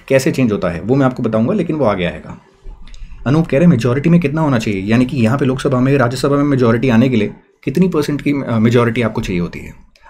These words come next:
अब ये देखिए, अलग-अलग कामों के लिए constitution में अलग-अलग majority percentage आपको बता रखी है। कुछ cases में बोल रखा है फिफ्टी परसेंट से ज़्यादा हो जाता है, तो वो majority है।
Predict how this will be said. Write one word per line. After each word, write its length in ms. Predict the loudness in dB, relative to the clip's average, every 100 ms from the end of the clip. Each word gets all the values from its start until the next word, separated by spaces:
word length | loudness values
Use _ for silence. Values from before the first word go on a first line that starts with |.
| -6
अब 100 | 0
ये 120 | 2
देखिए, 420 | 2 2 0 -2 -2
अलग-अलग 340 | 0 2 2
कामों 240 | 2 0 0
के 100 | 0
लिए 100 | 0
constitution 540 | -2 -4 -4 -4 0
में 200 | 0 -2
अलग-अलग 360 | -2 -2 0 0
majority 400 | 2 2 0 -2
percentage 440 | -4 -2 0 0
आपको 180 | 0 -2
बता 200 | -4 -4
रखी 260 | -6 -14
है। 80 | -14
कुछ 200 | -4 -2
cases 240 | 0 -2 0
में 120 | 0
बोल 160 | 2
रखा 160 | 2 0
है 60 | -2
फिफ्टी 240 | -2 -4
परसेंट 300 | -2 -2 -2
से 100 | -2
ज़्यादा 240 | 0 2
हो 80 | 2
जाता 220 | 2 0
है, 80 | -2
तो 120 | -2
वो 120 | 0 2
majority 500 | 4 4 2 0
है। 120 | -4